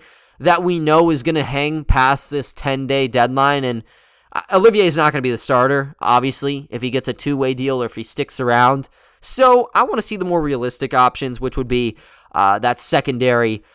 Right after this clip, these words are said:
unit. But I'm excited for him. We don't have enough to really grade, uh, his impact,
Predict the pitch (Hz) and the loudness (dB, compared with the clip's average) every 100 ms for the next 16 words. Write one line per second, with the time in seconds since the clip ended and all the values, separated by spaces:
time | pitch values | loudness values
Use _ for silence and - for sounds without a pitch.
0 | _ - 127 139 120 110 143 165 226 - | _ -10 -4 -4 -4 -4 -2 0 0 0
1 | 202 185 196 - 196 196 190 - - 151 | 2 2 0 -2 -2 -2 -4 -12 -8 2
2 | 262 302 202 233 208 156 160 170 - - | 2 2 0 2 2 0 2 2 0 -6
3 | 165 151 160 143 117 131 139 143 147 143 | -6 -4 -2 -4 -6 -4 -2 -2 -4 -8
4 | _ _ _ - - 123 160 151 139 147 | _ _ _ -14 -8 -4 -2 -4 -4 -6
5 | 156 175 175 175 | -2 0 0 0